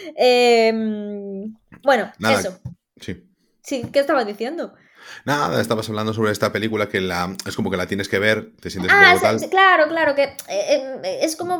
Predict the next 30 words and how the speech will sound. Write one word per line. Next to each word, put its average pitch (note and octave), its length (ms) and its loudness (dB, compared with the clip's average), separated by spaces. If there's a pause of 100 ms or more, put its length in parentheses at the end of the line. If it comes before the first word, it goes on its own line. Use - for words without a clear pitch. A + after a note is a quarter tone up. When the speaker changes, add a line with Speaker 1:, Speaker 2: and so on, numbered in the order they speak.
Speaker 1:
una E4 240 -4
peli E4+ 200 -2
que C#4 100 2
digo C4+ 180 0
yo, B3 140 0
"Jo, A#3+ 180 -4
tengo D#4 200 -8
que D#4+ 120 -2
verla F4 300 0
porque C4 200 -4
me B3 80 -4
parecen A#3+ 320 -8
temas D#4 240 -8
interesantes", C4 640 -6 (140)
eh, - 120 -18 (100)
pero B3+ 300 2
bueno, A#3+ 360 -4
eh, G3 920 -2
no C4 220 -4
sé, A#3 240 -4
a G3 80 -2
lo F#3+ 80 -2
mejor B3 260 -4
con B3 140 -6
esta C4 180 -10
me C4+ 120 -8
llevo C4 140 -8
una B3 120 -6
sorpresa, G3 560 -12
¿sabes? - 420 -12